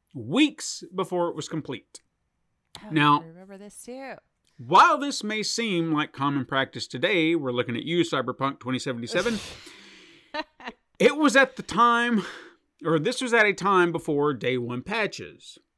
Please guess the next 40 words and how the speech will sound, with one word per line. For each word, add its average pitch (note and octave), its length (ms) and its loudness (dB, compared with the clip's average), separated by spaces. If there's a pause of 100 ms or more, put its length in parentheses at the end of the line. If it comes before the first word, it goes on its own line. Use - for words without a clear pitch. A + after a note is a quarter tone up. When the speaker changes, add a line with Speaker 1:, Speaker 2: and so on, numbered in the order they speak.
(580)
Speaker 1:
You C3 160 -2
know, B2 200 -6
Speaker 2:
Oh, - 160 2
Speaker 1:
those B3 120 0
Speaker 2:
yeah, G#3+ 220 -4
you, G3 40 -8
like, G3 80 -8
Speaker 1:
things D#3+ 240 4
Speaker 2:
you F3+ 60 -2
had F3+ 160 -8
to F3+ 100 -12
legit E3+ 400 -12
go D#3+ 140 -12
buy D3 240 -8
it D3 200 -14
and C#3+ 140 -20
bring C3+ 180 -18
it C3 120 -14
home B2+ 280 -16
and B2+ 380 -20
Speaker 1:
Right. D3+ 240 2
Speaker 2:
play G2+ 60 -8
it B2+ 60 -18
on B2+ 140 -20
a C3 80 -20
disc C3+ 360 -20
or C#3+ 80 -20
something, D3 440 -20
yeah. D3 200 -20 (520)
Speaker 1:
If D3 200 0
the D3+ 80 2
shit B3+ 260 2
was E3+ 140 0
broken, E3 720 6 (400)
it G3+ 180 4
was E3 120 2
Speaker 2:
It B2+ 60 -4
Speaker 1:
broken. E3+ 360 8
Speaker 2:
was F2+ 100 -14
broken. B3 540 -20